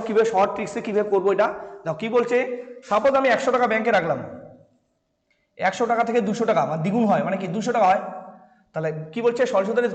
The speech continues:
কুড়ি বছর দ্বিগুণ হয়, তাহলে কয় বছর লাগে? কুড়ি বছর, তাই না? একশো থেকে দুশো হতে লাগে কুড়ি বছর। আর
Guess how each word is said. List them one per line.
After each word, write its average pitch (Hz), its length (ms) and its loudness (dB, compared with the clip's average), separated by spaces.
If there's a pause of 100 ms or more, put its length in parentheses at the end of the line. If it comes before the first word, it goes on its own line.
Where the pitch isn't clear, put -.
কুড়ি 240 220 -4
বছর 247 220 0
দ্বিগুণ 226 220 0
হয়, 165 120 0
তাহলে 180 140 -2 (100)
কয় 208 180 4
বছর - 160 -2
লাগে? 240 200 -4
কুড়ি 254 200 0
বছর, 127 220 -4 (1700)
তাই 240 160 4
না? 214 60 2 (480)
একশো 190 200 -4
থেকে 240 120 2 (100)
দুশো 208 200 -2
হতে 233 160 2
লাগে 233 140 2 (100)
কুড়ি 262 200 0
বছর। 131 200 -4 (1120)
আর 226 160 6